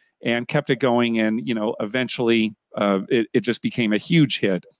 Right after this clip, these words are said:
And I think a big chunk is the writing and the cast, both. The writing is great and the cast is great. And it's been a while since I've watched some of these episodes, and I, I, I was thinking,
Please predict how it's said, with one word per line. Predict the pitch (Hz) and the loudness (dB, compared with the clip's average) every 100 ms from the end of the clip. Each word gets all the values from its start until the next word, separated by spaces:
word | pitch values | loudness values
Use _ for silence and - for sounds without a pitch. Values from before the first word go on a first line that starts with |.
| _ _ _ _ _ - | _ _ _ _ _ -4
And | 147 143 147 | 0 0 0
I | 135 131 | 0 2
think | 175 | 2
a | 151 | 0
big | 127 190 165 | 2 0 2
chunk | - 147 139 | 0 0 2
is | 139 120 | 2 2
the | 120 | 0
writing | 113 127 135 135 135 - | 2 2 2 0 0 -2
and | 127 131 127 | -2 0 0
the | 110 | -2
cast, | - 104 87 - 156 | -2 -2 -2 -6 -10
both. | 110 151 104 85 - | -2 2 2 -2 -12
The | 113 120 | -2 2
writing | 123 143 156 | 2 2 2
is | 147 120 | 0 0
great | 143 139 - | 0 0 0
and | 117 | -2
the | 110 | -2
cast | - 131 117 - | -4 -4 -4 -4
is | 104 | -6
great. | 98 104 - | 0 0 0
And | 139 - - | -2 -4 -18
it's | - | 0
been | 320 | 4
a | |
while | 233 185 | 4 2
since | 160 143 143 | 2 0 2
I've | 143 | 0
watched | 123 135 139 | 2 0 0
some | - 117 | -2 -2
of | |
these | 110 107 | -2 0
episodes, | 120 117 - 107 95 | -2 -2 -2 -2 -2
and | 107 | -4
I, | 110 - | -4 -6
I, | 110 - | -10 -10
I | 113 101 | -10 -8
was | 101 | -8
thinking, | - 117 101 | -8 -8 -10